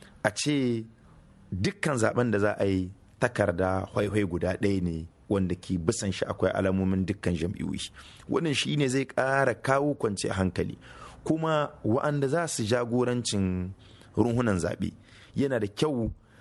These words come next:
a zamanto, a kai su ya zamanto an sa suna da wasu shekaru, musamman ko da shekarun yan takarar ne a huska yan majalisa ko kansala ko na shugaban ƙasa, kuma ya zamanto an ƙayyade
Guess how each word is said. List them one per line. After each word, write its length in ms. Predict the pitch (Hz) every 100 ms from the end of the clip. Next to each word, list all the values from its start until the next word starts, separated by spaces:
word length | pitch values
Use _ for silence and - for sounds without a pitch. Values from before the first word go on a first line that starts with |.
| - -
a 140 | 110
zamanto, 840 | 104 95 139 143 139 - 143 143 -
a 100 | -
kai 360 | 101 - 156 165
su 220 | - 123
ya 60 | 110
zamanto 560 | 117 123 123 120 127 -
an 220 | 131 131
sa 200 | - 127
suna 300 | 110 123 107
da 120 | 95
wasu 180 | 95 -
shekaru, 580 | - 92 - 90 113 185 - - _ _ - _ _ -
musamman 400 | 143 147 147 107
ko 160 | -
da 80 | 117
shekarun 460 | 104 98 - 95 101
yan 160 | 104 101
takarar 420 | 107 101 110 117
ne 260 | 101 104 113 - - - - - -
a 180 | 101 92
huska 400 | 95 - - 107
yan 160 | - 110
majalisa 520 | 98 90 98 - 92 87
ko 160 | 104
kansala 540 | 98 117 117 120 107 101 - -
ko 100 | 104
na 60 | 101
shugaban 400 | - 92 87 87
ƙasa, 320 | - - 98 - - - -
kuma 200 | 143 147
ya 80 | 127
zamanto 680 | 120 135 131 123 - 135 -
an 200 | 135 143
ƙayyade 760 | - 160 160 143 113 98 98